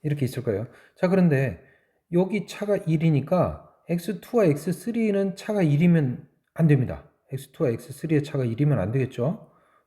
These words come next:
또 엑스쓰리와 엑스포의 차도 일이면 안 되죠. 자, 일이 안 되게 하기 위해서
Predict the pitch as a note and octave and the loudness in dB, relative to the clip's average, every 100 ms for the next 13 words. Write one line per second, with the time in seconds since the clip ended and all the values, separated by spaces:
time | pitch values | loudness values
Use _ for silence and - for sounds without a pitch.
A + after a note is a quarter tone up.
0 | _ A#3+ A#3 D#3 E3 - - G3+ G3 F#3 | _ 2 4 4 2 0 -4 -2 0 -2
1 | F#3 A3 A3+ G#3 D3+ C#3+ F3+ E3+ - G#3 | -4 -6 2 4 4 2 -6 -8 -2 -2
2 | G#3 F#3+ F3+ G3 F#3+ - D#3+ F3 F3 F#3+ | -2 -4 -2 0 -2 -2 2 4 4 2
3 | F3+ - C#3+ F3 G#3+ D#3+ D#3+ G#3+ - _ | -4 -4 0 2 2 2 0 -2 -14 _
4 | _ _ _ _ _ _ _ _ _ _ | _ _ _ _ _ _ _ _ _ _
5 | E3 C3+ F#3 C4 B3 - C3 F3+ A3 C4 | 0 2 2 4 4 2 0 2 0 0
6 | A3 F#3 D3+ D3+ B2 D3 A3 F#2+ D2+ - | 2 0 2 0 0 2 2 0 -4 -18